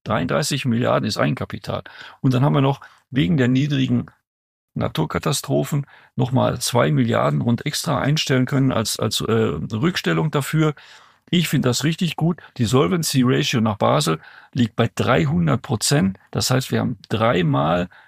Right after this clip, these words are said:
so viel wie das rele-, regulatorisch erforderliche Eigenkapital. Also die schwimmen im Geld. Deswegen ist die Dividendenrendite auch hoch. Die haben vor zwei Wochen vier Komma acht Prozent ausgeschüttet. K G V ist nur zehn. All das insgesamt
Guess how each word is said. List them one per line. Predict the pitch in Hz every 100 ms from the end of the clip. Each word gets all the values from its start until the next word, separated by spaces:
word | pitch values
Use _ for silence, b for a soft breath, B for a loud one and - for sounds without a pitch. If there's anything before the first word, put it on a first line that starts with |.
| B
so | - 131
viel | 117 151 175 147
wie | 139
das | 135 -
rele-, | 127 127 -
regulatorisch | 123 147 143 120 113 151 156 160
erforderliche | 127 131 131 123 107 -
Eigenkapital. | - 156 170 156 135 147 143 B B B
Also | 127 117
die | 110
schwimmen | 113 185 208
im | 120
Geld. | 104 117 180 - -
Deswegen | 143 120 110
ist | -
die | 110
Dividendenrendite | 110 139 113 139 160 135 151 147 156 151
auch | 160 143
hoch. | 151 151 - B B B
Die | 123
haben |
vor | 123
zwei | 120 123 120
Wochen | 127 127
vier | 131
Komma | 131 127 123
acht | 123
Prozent | 135 - 139
ausgeschüttet. | 135 143 143 147 131 139 - B B B B
K | -
G | 113
V | 117 131 139
ist | 123 127
nur | 127 110
zehn. | - 147 147 160 160 B B B B
All | - 143 185
das | 175 147
insgesamt | 151 160 - 113 120 135